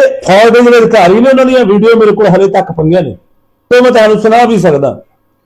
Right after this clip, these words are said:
ਜੇ ਮਾਮਲਾ ਹੋਰ ਧੂਲ ਫੜੀ ਨਾ ਇਸ ਮਾਮਲੇ ਨੇ, ਤੇ ਮੈਂ ਤੁਹਾਨੂੰ ਕੁਛ ਇਹੋ ਜਿਹੇ ਬਿਆਨ ਸੁਣਾਊਂਗਾ ਇਸ ਮਾਮਲੇ ਦੇ ਵਿੱਚ,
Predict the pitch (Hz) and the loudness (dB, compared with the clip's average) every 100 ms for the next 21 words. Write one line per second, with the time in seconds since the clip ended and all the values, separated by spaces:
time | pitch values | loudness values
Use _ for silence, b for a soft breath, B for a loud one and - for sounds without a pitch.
0 | _ _ _ _ _ _ _ _ _ _ | _ _ _ _ _ _ _ _ _ _
1 | _ - 240 294 277 233 226 262 247 202 | _ 0 2 2 2 2 0 2 2 2
2 | 202 240 247 240 220 214 185 202 240 208 | 2 2 0 0 0 0 0 0 2 2
3 | 262 220 214 196 190 202 226 262 269 269 | 0 0 0 0 0 0 0 0 0 -2
4 | 226 208 226 226 196 180 208 214 208 202 | 0 0 -2 -2 -2 -2 -2 -4 -4 -2
5 | 190 185 151 160 160 175 180 190 196 208 | 0 0 -2 0 0 -2 -4 -2 -2 -2
6 | 214 208 190 190 208 440 453 453 - | -2 -2 -2 -2 -2 0 0 -2 -2